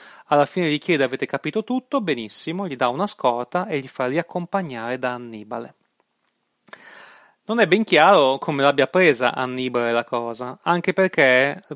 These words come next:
per quanto riguarda questa, questa parte,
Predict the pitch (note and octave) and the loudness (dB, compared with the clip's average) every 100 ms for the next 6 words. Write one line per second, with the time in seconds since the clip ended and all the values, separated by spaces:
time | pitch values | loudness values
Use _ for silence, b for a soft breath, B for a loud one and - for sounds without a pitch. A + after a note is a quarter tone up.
0 | - C#3 - D#3+ E3 D3+ C3+ C#3 D3 C#3+ | -4 -4 0 -2 -2 -6 -2 2 4 4
1 | C#3 - B2 - B2+ B2 A#2+ A#2 A#2+ C#3 | -2 -4 -8 0 2 2 0 -2 -4 -10
2 | - C#3+ C3 A#2+ A2+ - B2+ | -8 -2 0 0 -2 -8 -10